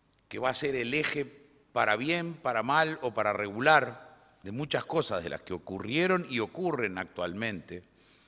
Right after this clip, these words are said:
sin entender la voluntad de hegemonía y de poder de la ciudad de Buenos Aires, no se entiende la historia de estas naciones,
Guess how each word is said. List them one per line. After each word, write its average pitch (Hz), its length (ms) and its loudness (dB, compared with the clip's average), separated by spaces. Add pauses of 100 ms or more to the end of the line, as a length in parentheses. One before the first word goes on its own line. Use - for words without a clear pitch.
(400)
sin 143 360 -2
entender 147 760 4
la 110 720 -2 (140)
voluntad 117 800 2
de 104 200 -6
hegemonía 135 1000 -2 (280)
y 95 100 -12
de 98 140 -4
poder 131 680 4
de 98 120 -6
la 98 100 -4
ciudad 117 280 -2
de 131 40 2
Buenos 107 380 -4
Aires, 131 280 2
no 113 240 -2
se 117 120 -4
entiende 117 920 -6
la 92 120 -6
historia 127 440 2
de 107 180 -8
estas 101 200 -4
naciones, 101 580 -6